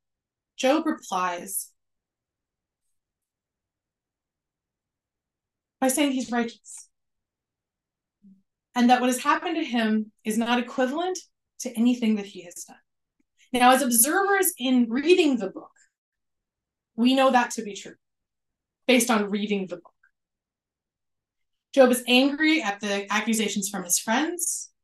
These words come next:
He's angry at the way God has treated him. He responds in a second speech, talking about his own smallness and how he longs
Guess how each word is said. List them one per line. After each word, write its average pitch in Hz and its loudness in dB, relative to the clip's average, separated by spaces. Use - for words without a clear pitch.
He's 226 -2
angry 285 2
at 247 -4
the 220 -4
way 196 -2
God 190 0
has 180 -8
treated 233 -4
him. 294 -6
He 302 4
responds 277 2
in 240 -4
a 240 2
second 262 -2
speech, 302 -8
talking 240 0
about 226 -2
his 240 -2
own 220 2
smallness 226 -2
and 214 -4
how 220 -4
he 220 -2
longs 208 0